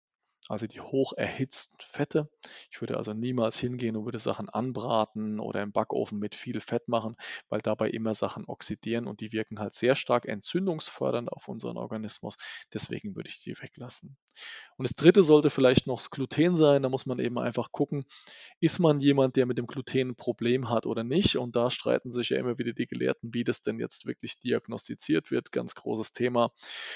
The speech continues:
Und letztendlich kann ich dir da auch keine Antwort heute drauf geben. Wir wissen, dass, äh, nochmal ausgeklammert vom Gluten auch eine rein isolierte Weizensensitivität bestehen kann.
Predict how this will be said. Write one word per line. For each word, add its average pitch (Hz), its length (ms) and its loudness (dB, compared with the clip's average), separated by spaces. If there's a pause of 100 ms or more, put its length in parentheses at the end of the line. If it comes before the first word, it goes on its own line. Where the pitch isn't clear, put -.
(140)
Und 117 120 -6
letztendlich 113 540 0
kann 113 180 -4
ich 107 100 -8
dir 113 80 0
da 110 100 0
auch 113 140 -2
keine 110 260 0
Antwort 113 380 -4
heute 113 240 2
drauf 113 260 -4
geben. 120 320 -4
Wir 120 100 -8
wissen, 120 280 -2
dass, 110 160 0 (140)
äh, 104 320 -2
nochmal 113 580 -2
ausgeklammert 113 680 0
vom 110 160 -8
Gluten 117 480 -4
auch - 160 -6
eine 110 160 -8
rein 107 240 -2
isolierte 117 600 -8
Weizensensitivität 123 1200 -2
bestehen 113 460 -4
kann. 143 320 2